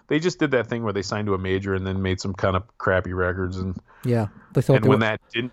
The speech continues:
Speaker 1: work out, they went back to their <laughs> punk roots 'cause punks will always let you back.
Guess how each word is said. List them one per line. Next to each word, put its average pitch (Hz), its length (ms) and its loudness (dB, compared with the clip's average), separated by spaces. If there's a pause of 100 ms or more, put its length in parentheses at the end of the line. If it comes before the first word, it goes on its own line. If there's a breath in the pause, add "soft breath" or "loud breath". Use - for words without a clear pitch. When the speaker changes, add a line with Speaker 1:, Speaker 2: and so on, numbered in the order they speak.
Speaker 1:
work 92 200 -4
out, 98 240 2
they 101 80 -2
went 98 200 -4
back 95 200 -2
to 101 80 -8
their 98 100 -6
<laughs> - 20 -8
punk - 320 -4
roots 127 200 -2
'cause 113 180 -10
punks 107 300 -4
will 104 80 -4
always 95 200 -4
let 92 160 -6
you 92 60 -12
back. 92 280 -4